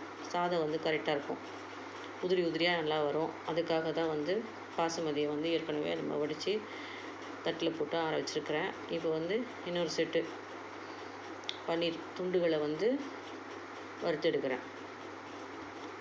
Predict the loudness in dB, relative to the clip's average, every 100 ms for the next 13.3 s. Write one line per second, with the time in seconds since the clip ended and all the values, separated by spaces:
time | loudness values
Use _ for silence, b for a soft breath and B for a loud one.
0 | -10 -10 -10 -10 -10 -10 -10 -4 0 2
1 | 4 4 4 4 2 4 4 2 2 2
2 | 0 -6 -10 -10 -10 -8 2 4 4 2
3 | 2 0 -4 -10 -10 -10 -10 -10 -10 -10
4 | -10 -10 -4 -2 0 0 2 2 4 4
5 | 4 2 0 -4 -6 -10 -12 -10 -10 -10
6 | -10 -6 -2 2 2 2 -4 -4 -8 -10
7 | -10 -10 -10 -10 -10 -10 -10 -10 -10 -2
8 | 0 4 4 4 4 4 2 2 2 2
9 | 0 0 0 2 0 0 -4 -8 -10 -10
10 | -10 -10 -10 -10 -10 -8 -10 -10 -10 -10
11 | -10 -10 -2 2 4 4 2 2 2 2
12 | 0 -4 -10 -8 -2 4 4 4 4 4
13 | 4 4 2